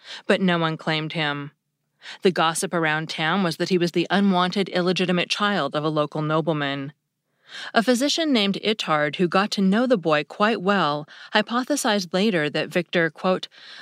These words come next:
"lived in an absolute solitude from his fourth or fifth to almost his twelfth year, which is the age he may have been when he was taken in the woods," unquote.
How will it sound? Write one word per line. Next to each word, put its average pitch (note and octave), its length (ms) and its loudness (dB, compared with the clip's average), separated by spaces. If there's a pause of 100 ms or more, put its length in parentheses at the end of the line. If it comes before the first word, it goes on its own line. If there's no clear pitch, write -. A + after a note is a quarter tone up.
"lived A3 280 2
in G#3 120 4
an E3 220 0
absolute A3 640 0
solitude F#3+ 720 -2
from E3 140 -4
his D#3+ 160 -2
fourth G3 480 0
or E3+ 100 0
fifth - 600 -4
to - 140 0
almost A#3+ 420 2
his A#3 160 -2
twelfth E3 460 -2
year, E3 500 0 (380)
which G#3+ 180 2
is F#3 140 -4
the - 160 -4
age F#3 240 0
he F#3+ 100 0
may G3 240 2
have F#3+ 220 -2
been G3+ 340 0
when D#3+ 100 -2
he E3 80 -2
was E3+ 160 -2
taken D#3+ 540 -2
in D#3+ 180 -4
the D#3 80 -2
woods," C#3+ 560 -2 (180)
unquote. C#3 600 -10